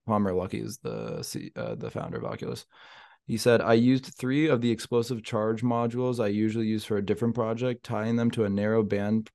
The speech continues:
photo sensor that can detect when the screen flashes red at a specific frequency, making game over integration on the part of the developer very easy. When an appropriate game over screen is displayed, the charges fire, instantly destroying the brain of the user."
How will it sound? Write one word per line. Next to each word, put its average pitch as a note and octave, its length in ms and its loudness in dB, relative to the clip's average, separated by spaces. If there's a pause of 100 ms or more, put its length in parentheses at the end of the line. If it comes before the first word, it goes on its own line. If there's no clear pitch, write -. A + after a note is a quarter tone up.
(140)
photo A2+ 220 2
sensor A#2 320 -4
that G#2+ 160 0
can G#2 100 0
detect G#2+ 400 -4
when G#2+ 240 2
the B2 60 6
screen A#2 260 -2
flashes G#2 480 -4
red G#2 240 2
at G#2+ 120 4
a G2+ 40 2
specific G#2 460 -4
frequency, G#2+ 460 0
making A2 340 4
game G#2+ 240 4
over G#2+ 180 2
integration G2+ 560 -2
on G#2 120 -2
the F#2+ 60 -2
part G2+ 220 -2
of G2 80 -4
the G#2 80 0
developer G2 520 2
very G2 340 0
easy. F#2 340 -8 (400)
When A#2+ 140 2
an A#2 80 6
appropriate A#2+ 440 4
game A#2 240 2
over A2 200 2
screen A2+ 200 -4
is G2+ 100 -4
displayed, G#2 420 -2
the G#2+ 80 -2
charges A2 400 2
fire, G2+ 440 -2
instantly G#2+ 440 -2
destroying G#2+ 600 2
the G2+ 60 4
brain G2 300 -2
of G2 140 -8
the F#2+ 100 -6
user." F#2+ 540 -6